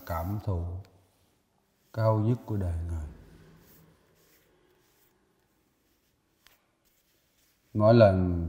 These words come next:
khi được cùng học tập, chia sẻ những đề tài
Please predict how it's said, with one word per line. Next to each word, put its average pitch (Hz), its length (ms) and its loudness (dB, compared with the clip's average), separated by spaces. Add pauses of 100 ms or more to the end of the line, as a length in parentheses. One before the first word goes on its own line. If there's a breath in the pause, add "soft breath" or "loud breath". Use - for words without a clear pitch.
khi 123 180 -2
được 95 200 0 (100)
cùng 87 500 -4
học - 260 -10
tập, 85 180 -8 (1080)
chia 113 200 0
sẻ 95 460 -6 (160)
những 104 140 -4
đề 90 220 -2
tài 80 360 -10